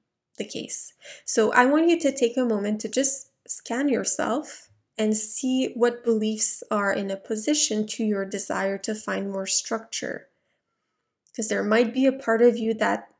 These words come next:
wants the structure, that needs the structure, and another part of you that wants freedom.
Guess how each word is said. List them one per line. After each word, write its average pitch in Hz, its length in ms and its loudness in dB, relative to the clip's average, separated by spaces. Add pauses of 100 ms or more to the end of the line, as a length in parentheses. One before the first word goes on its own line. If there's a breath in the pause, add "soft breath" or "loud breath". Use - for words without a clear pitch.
(400)
wants 214 420 0
the 208 120 -2
structure, 220 540 0
that - 260 -4
needs 247 380 -2
the 214 100 0
structure, 254 760 -2 (800 soft breath)
and 254 120 2
another 320 380 4
part 214 240 0
of 240 200 2
you 254 160 2
that 269 440 0
wants 214 300 -2
freedom. - 500 -2